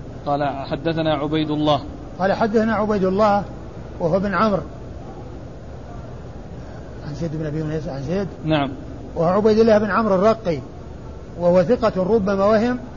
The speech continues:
Speaker 2: أخرج حديثه أصحاب الكتب الستة.
Speaker 1: عن زيد.
Speaker 2: عن زيد بن أبي أنيسة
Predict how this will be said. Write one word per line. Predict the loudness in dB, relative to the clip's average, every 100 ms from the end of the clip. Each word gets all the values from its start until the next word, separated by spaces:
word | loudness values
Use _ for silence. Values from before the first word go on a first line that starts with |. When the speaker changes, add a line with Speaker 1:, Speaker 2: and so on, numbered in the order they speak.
| -14 -14 -2
Speaker 2:
أخرج | 0 2 2 4
حديثه | 2 2 4 4
أصحاب | 4 0
الكتب | 0 -2
الستة. | -2 -2 -2 -6 -8 -14 -14 -14 -14 -14 -14 -14 -14 -12 -12 -6
Speaker 1:
عن | -4
زيد. | 0 0 0 -6 -12 -14 -14 -14 -14 -14 -6
Speaker 2:
عن | -2 2
زيد | 6 6 4
بن | 2 0
أبي | 2 2
أنيسة | 0 0 0 -2